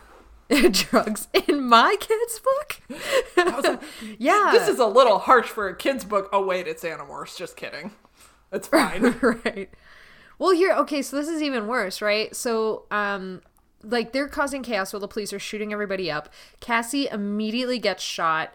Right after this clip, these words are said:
Speaker 1: and is, like, yelping, screaming as a wolf. Um, and after a moment, she reports back, like, "Hey, I'm under the stairs with Lords, but, sh-, um, you know, my, my back legs aren't working."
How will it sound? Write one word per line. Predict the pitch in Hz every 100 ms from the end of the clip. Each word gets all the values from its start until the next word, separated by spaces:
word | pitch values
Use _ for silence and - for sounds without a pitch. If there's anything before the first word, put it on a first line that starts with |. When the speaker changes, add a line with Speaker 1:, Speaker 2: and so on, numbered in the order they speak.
| -
Speaker 1:
and | 165
is, | 180 160
like, | 165 156 - -
yelping, | 175 190 175 175 180 190
screaming | - 170 160 165 156 156
as | 160
a | 165
wolf. | 151 151 156 - _ _ _ _ -
Um, | 185 180 180 -
and | 202
after | 220 233 285
a | 262
moment, | 214 202 202
she | 220
reports | 196 190 175
back, | - 160 165 185
like, | 175
"Hey, | - 233 233
I'm | 202 202
under | 202
the | 190
stairs | - 185 165 175
with | 170
Lords, | 214 247 233 214 -
but, | 202 -
sh-, | - -
um, | 190 180 175 165 170 185
you | 196 190
know, | 180
my, | 190 196 202 180
my | 185
back | 175 156 -
legs | 160 160
aren't | 160 -
working." | - 120 151